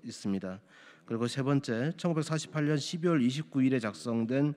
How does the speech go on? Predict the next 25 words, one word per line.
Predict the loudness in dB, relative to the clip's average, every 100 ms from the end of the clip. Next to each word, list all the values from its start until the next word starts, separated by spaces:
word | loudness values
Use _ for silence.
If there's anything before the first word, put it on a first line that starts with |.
| -6 -20 -20 -20 -4
제주도 | 2 2 4 0
계엄지구 | 2 2 4 4 2 0
고등군법회의 | 0 2 2 0 -4 -4 -2 0 2 2
명령 | 4 4 4 2 -2 -14 -20
제이십 | 0 2 4 2 0 -2
호 | -2
등에 | 0 0
기재된 | 0 -2 -2 0 -2
사람에 | -4 -4 -4
대한 | -2 -2 -2 -4 -8 -18 -8
각 | -6 -4
군사재판을 | -2 0 0 -2 -4 -2 0
무효로 | 2 2 4 2 0
하는 | -2 -2
내용도 | 0 -2 -2 -6
포함되어 | -4 -2 0 -2
있습니다. | -4 -6 -8 -8 -12 _ -20 -20 _
그리고 | -4 0 0 -2 -6 -14 _ -6
희생자 | 0 2 4
및 | 2 0
그 | 2
유족으로 | 2 4 2 0
결정된 | -2 -4 -2 0 0
사람에 | -2 -2 0 0
대하여 | 0 -2 -4